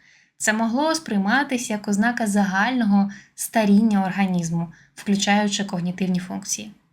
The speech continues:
Відсутність регулярних фізичних навантажень після сорока років дійсно може негативно впливати на здоров'я мозку та когнітивні здібності.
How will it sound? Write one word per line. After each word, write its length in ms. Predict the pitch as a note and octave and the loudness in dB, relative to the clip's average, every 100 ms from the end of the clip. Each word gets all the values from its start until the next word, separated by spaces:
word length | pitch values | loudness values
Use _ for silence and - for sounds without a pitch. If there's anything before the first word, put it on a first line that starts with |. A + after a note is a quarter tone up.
| - | -4
Відсутність 720 | G#3 G#3+ - D4+ A#3+ G#3 - | 0 0 0 0 2 0 2
регулярних 580 | G3+ G#3+ A#3+ A3+ G3 G3 | 2 2 2 2 2 0
фізичних 560 | A3 G#3+ G#3 G#3 G3 | 0 0 0 0 0
навантажень 580 | G3+ F#3+ G3+ E4 G#4 D4 | 2 2 4 2 2 -2
після 280 | B3+ A3+ G3+ | -2 -2 -2
сорока 400 | G3 G3 G3 G3 | -2 -2 0 0
років 300 | F#3+ F#3 F#3 | 0 -2 -2
дійсно 560 | F3 F3 A#3 C#4+ - G#3+ | -2 2 2 2 2 0
може 300 | G3 B3 B3 | 2 2 2
негативно 580 | G#3 F#3+ G3 A#3 A#3+ G#3+ | 2 0 -2 -2 0 0
впливати 480 | G3+ G3+ G3 G3+ | -2 -2 -2 0
на 100 | G3 | -2
здоров'я 440 | F#3 G3+ G#3 F#3+ G#3+ | -2 0 0 2 2
мозку 380 | B3 G#3+ - F#3 | 2 0 -2 -6
та 140 | F3+ | -6
когнітивні 580 | - F#3 F#3+ G3 F#3 F#3 | -6 -6 -4 -4 -4 -4
здібності. 600 | F#3 F#3+ F3+ E3+ F#3+ | -2 -2 -2 -4 -10